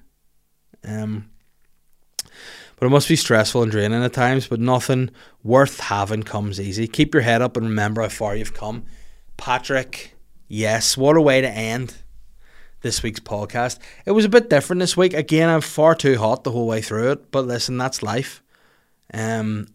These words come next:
and maybe in the next couple of weeks, I'll just do a topless podcast or a bottomless podcast or a naked podcast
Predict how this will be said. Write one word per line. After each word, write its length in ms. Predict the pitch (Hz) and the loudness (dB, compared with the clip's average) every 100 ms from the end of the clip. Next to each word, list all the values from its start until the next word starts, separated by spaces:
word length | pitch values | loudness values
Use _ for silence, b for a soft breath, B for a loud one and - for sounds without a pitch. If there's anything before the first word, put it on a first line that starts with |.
| - | -10
and 240 | 117 113 | -6 -2
maybe 320 | 113 110 113 | -2 -2 -2
in 140 | 113 107 | -2 -4
the 60 | |
next 240 | 107 107 - | -6 -8 -8
couple 260 | 107 104 | -10 -8
of 80 | 104 | -8
weeks, 400 | 107 107 - - - _ _ _ _ | -8 -6 -6 -6 -10 _ _ _ _
I'll 140 | - | -12
just 160 | 101 98 | -10 -8
do 80 | 101 | -8
a 60 | |
topless 320 | 92 92 104 - | -8 -10 -12 -10
podcast 640 | 113 104 - 101 101 - _ _ _ _ | -8 -6 -6 -8 -10 -16 _ _ _ _
or 160 | 110 107 | -8 -8
a 60 | |
bottomless 400 | 95 98 101 104 | -8 -10 -10 -10
podcast 640 | - 104 101 104 104 - - _ _ | -8 -8 -6 -6 -6 -8 -20 _ _
or 140 | - 104 | -12 -10
a 20 | |
naked 260 | 104 101 | -10 -12
podcast 520 | - 123 117 127 127 | -8 -8 -4 -6 -6